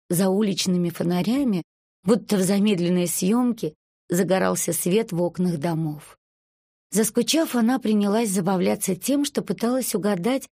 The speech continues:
в каком именно окне еще вспыхнет лампочка. За тем занятием и застал ее Симон.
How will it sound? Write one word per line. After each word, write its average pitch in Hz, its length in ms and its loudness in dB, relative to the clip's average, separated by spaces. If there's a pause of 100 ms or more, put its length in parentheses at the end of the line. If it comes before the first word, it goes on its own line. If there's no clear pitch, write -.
(220)
в - 100 -20
каком 277 480 0 (120)
именно 214 540 2
окне 254 460 2
еще 196 440 0
вспыхнет 226 580 -2
лампочка. 165 680 -4 (1000)
За 190 180 4
тем 330 240 2
занятием 269 600 2 (540)
и 196 100 4
застал 185 520 0
ее 196 400 0
Симон. 151 640 -2